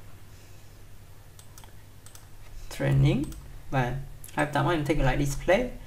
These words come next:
Hai em save and return to course. Hai tập mà em switchទៅកាន់ user របស់ខ្ញុំគឺ user student. Ok, hai tập mà em chécលើនឹងមក។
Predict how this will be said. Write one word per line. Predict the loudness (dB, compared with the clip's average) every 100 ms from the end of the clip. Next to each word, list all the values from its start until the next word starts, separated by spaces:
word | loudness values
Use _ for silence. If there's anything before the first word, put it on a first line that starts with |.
| -10 -10
Hai | -2 4
em | 6 6
save | 4 4
and | 4 2 2
return | 2 4 2
to | 2 2
course. | 0 0 -10 -14 -14 -16 -4
Hai | 2 4
tập | 4 4 4
mà | 4 4
em | 0
switch | -2 0 0
ទៅ | 0 2
កា | 4
ន់ | 4 2
user | 0 4 4
រ | 6
ប | 6
ស់ | 8
ខ្ |
ញុំ | 6 4 2
គឺ | 4 4 4
user | 2 4 2
student. | 2 0 2 0 0 -4 -8 -14 -14 2
Ok, | 4 4
hai | 2 2
tập | 2
mà | 2
em | 2 0 -2 -2
chéc | 0 2 6
លើ | 8 8
នឹ |
ង | 8
ម |
ក។ | 6